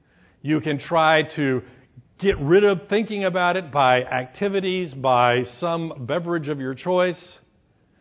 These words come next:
or just living a life of running so you don't have to acknowledge it. Anything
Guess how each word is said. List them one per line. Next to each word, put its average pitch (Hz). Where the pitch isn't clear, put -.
or 135
just 151
living 202
a 190
life 175
of 131
running 156
so -
you 127
don't 165
have 165
to 147
acknowledge 170
it. 175
Anything 202